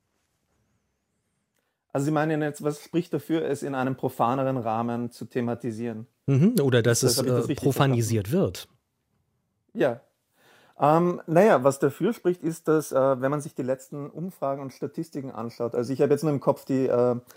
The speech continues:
Speaker 1: Umfrage der Claim-Konferenz für Österreich, aber für Deutschland gibt's ganz ähnliche Zahlen, dann geht einfach das Wissen über den Holocaust dramatisch zurück in den letzten Jahrzehnt vor allem.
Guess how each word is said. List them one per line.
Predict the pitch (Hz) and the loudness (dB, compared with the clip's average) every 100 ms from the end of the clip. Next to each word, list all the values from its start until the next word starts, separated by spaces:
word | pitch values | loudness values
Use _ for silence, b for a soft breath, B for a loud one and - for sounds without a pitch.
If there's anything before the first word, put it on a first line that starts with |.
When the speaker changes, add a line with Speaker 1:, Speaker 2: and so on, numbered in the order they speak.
| B B | B B
Speaker 1:
Umfrage | 151 147 139 131 | -2 8 8 10
der | 120 | 4
Claim-Konferenz | - 120 131 143 139 120 127 120 | 4 2 2 0 -2 0 -4 -2
für | 120 | -4
Österreich, | 120 135 127 120 120 | -4 -4 0 0 0
aber | 123 | -4
für | 135 | -4
Deutschland | 120 113 - 123 | 0 0 0 -8
gibt's | 120 - | -8 -10
ganz | 120 | -10
ähnliche | 110 110 135 123 | -8 -10 -8 -10
Zahlen, | - 113 143 - b b b - | -6 -6 -6 -12 b b b -4
dann | 139 | 0
geht | 147 - | 0 -2
einfach | 143 151 | -4 -4
das | 139 123 | -4 -4
Wissen | 165 - 139 | -6 -6 -8
über | 131 139 | -4 -4
den | 127 120 | -4 -2
Holocaust | 131 143 - 131 131 - - | 0 0 0 -2 -2 -14 -8
dramatisch | 120 113 110 117 131 | -4 0 2 0 -4
zurück | - 170 - | -10 -12 -12
in | 117 120 | -10 -8
den | 113 | -4
letzten | 113 - 120 120 b b b - | -6 -6 -8 -8 b b b -2
Jahrzehnt | 120 - 131 127 | -2 0 -2 -2
vor | 120 110 - | -2 -6 -8
allem. | 92 101 | -10 -14